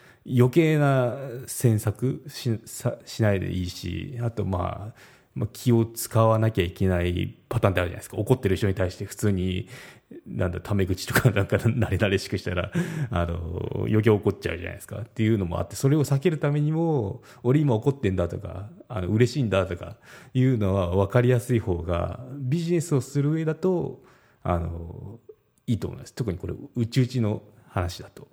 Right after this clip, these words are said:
うん。中、中のその社内だったら、絶対そっちの方が、分かりいい性格の方がいいですね。私もそうでしたもんね。あの、やっぱあの、上司とかが、感情、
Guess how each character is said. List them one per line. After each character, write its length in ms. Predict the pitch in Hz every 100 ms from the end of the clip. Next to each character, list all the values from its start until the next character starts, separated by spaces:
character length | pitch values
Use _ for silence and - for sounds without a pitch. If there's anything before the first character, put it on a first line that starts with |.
| _
う 40 | 95
ん。 200 | 87 -
中、 400 | 117 135 120 113
中 360 | 131 127 135 120
の 120 | 101
そ 120 | -
の 60 | 98
社 160 | - 131
内 160 | 127
だ 100 | 113
っ 80 | 113
た 100 | -
ら、 280 | 156 139 - - - -
絶 180 | 104 -
対 160 | 110
そ 100 | 98
っ 40 | 101
ち 120 | 113
の 100 | 95
方 60 | 87
が、 200 | 82 - _ -
分 140 | 110 104
か 100 | 120
り 200 | 110 110
い 20 |
い 40 | 92
性 200 | - 87
格 200 | 90 87
の 120 | 85
方 80 | 90
が 100 | 82
い 60 |
い 40 | 90
で 60 |
す 120 | - -
ね。 80 | 104
私 260 | 113 131 147
も 60 |
そ 120 | 127
う 40 | 90
で 60 |
し 40 | -
た 80 | -
も 60 |
ん 60 | 82
ね。 280 | - 117 -
あ 140 | -
の、 180 | 92 92 - - - - -
や 120 | 113
っ 20 |
ぱ 120 | 98 92
あ 40 |
の、 100 | 95
上 220 | 98 113
司 80 | 98
と 80 | 87
か 100 | 92
が、 260 | 90 - - - - - _ -
感 300 | 123 110 101
情、 760 | 101 101 98 98 92 95 90